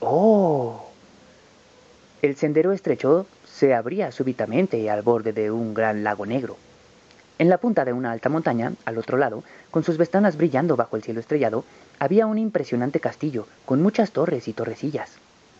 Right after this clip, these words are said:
"No más de cuatro por bote", gritó Hagrid, señalando a una flota de botecitos alineados en el agua, al lado de la orilla.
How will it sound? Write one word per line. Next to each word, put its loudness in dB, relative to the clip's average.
"No 4
más 0
de -4
cuatro 0
por 2
bote", 2
gritó -4
Hagrid, -4
señalando 2
a -4
una -4
flota 0
de 0
botecitos -4
alineados -2
en -6
el 0
agua, -6
al -4
lado -4
de -6
la -2
orilla. -6